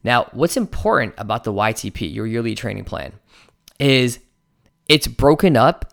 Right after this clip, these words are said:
into, now, by the way, all, all, all of my D V A members, you have access to my Y T P, and you can modify it however you wanna modify it. But what I really like about the yearly training plan is that it, it breaks everything down into weeks, and then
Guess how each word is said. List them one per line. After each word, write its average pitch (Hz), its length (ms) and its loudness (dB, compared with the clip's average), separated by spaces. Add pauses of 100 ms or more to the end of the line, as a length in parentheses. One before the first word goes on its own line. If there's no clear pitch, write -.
into, 131 400 -2
now, 143 160 4
by 135 160 8
the 127 80 4
way, 107 280 -2
all, - 240 2
all, 160 420 8
all 139 200 4
of 151 80 0
my 151 120 6
D 123 180 2
V 120 200 2
A 110 40 0
members, 120 360 0
you 147 100 6
have 139 120 8
access 113 380 -2
to - 100 -4
my 110 160 4
Y 107 200 2
T 107 160 -6
P, 123 260 -2 (320)
and 113 220 -4
you 139 60 -2
can 120 180 0
modify 107 480 0
it 98 100 -4
however 107 360 -2
you 101 120 -2
wanna 104 160 -2
modify 113 440 2
it. - 100 -6 (240)
But 110 80 -2
what 131 140 2
I 143 40 4
really 131 280 0
like 120 200 0
about 107 240 -2
the 101 220 -4 (120)
yearly 117 320 -2
training 117 340 -6
plan 196 320 -2 (420)
is 127 120 -2
that 113 300 -2 (600)
it, 117 180 -8 (180)
it 127 200 -4
breaks 147 360 0
everything 143 340 -2
down 127 200 0
into 113 180 -2
weeks, 107 640 -4 (920)
and 120 140 0
then 117 200 0